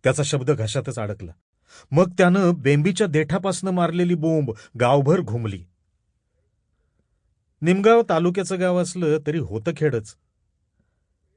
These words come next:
गावातली पिवळी, रंग उडालेली तीन मजली इमारत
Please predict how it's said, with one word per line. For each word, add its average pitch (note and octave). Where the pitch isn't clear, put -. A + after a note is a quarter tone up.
गावातली C#3
पिवळी, C3
रंग D3
उडालेली C3+
तीन E3+
मजली E3+
इमारत D#3